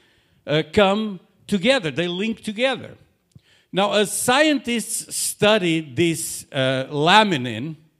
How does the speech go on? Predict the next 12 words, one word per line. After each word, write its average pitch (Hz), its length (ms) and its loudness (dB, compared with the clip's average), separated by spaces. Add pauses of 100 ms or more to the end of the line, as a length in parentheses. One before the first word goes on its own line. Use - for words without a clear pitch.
(680)
they 185 120 0
were 202 260 6
able 208 640 2
to 196 240 -4
take 208 680 -4
pictures 196 760 0
of 151 220 -4
it 180 340 -2 (600)
with 196 520 2 (100)
a 156 160 0
special 190 640 0
microscope. 165 840 -2